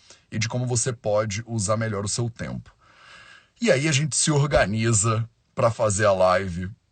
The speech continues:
E na hora, né, tipo, quinze minutos antes de eu entrar ao vivo, a luz caiu lá em casa. Então eu tô aqui devidamente no meu carro, no meio do mato,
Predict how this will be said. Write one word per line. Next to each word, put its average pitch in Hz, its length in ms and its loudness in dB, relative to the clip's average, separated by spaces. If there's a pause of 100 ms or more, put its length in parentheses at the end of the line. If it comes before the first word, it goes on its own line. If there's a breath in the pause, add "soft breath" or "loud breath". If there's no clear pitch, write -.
(300)
E 127 220 -4
na 143 200 2
hora, 127 360 4
né, 113 180 -2
tipo, - 300 -8
quinze 151 400 -2
minutos 123 340 -4
antes 110 200 -4
de 117 40 -6
eu 107 80 -2
entrar 101 200 -4
ao 104 100 -4
vivo, 95 340 -4
a 110 60 4
luz 113 380 -2
caiu 113 340 0
lá 117 100 -4
em 135 60 -6
casa. 80 420 -2
Então 127 300 -4
eu 147 80 -6
tô 151 160 -4
aqui 151 260 -4
devidamente 143 840 -2
no 143 100 2
meu 180 180 4
carro, 123 380 2
no 127 140 0
meio 139 200 2
do 170 120 -2
mato, 120 480 -4